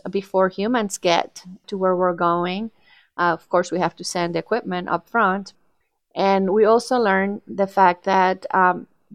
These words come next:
we have the, the liberty to build things that we could, we had not thought of before. So now the kinds of architecture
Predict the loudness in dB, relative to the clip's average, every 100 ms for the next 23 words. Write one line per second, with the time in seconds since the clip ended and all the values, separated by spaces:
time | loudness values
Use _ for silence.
0 | -10 -4 -2 4 6 6 4 0 2 2
1 | -2 _ _ _ _ _ 2 4 6 6
2 | 4 0 -4 -2 -6 -10 _ -4 0 0
3 | -2 -6 -6 2 4 4 0 -4 -4 -6
4 | -2 0 0 0 -2 -2 -6 -8 _ _
5 | _ -18 -8 -2 2 2 2 0 2 4
6 | 4 2 -2 -6 -10 -6 -2 0 0 -2
7 | -6 -4 -2 0 2 4 4 0 -4 -4
8 | 0 2 2 0 0 0 -2 _ 2 2
9 | 2 0 0 0 -2 -2 -4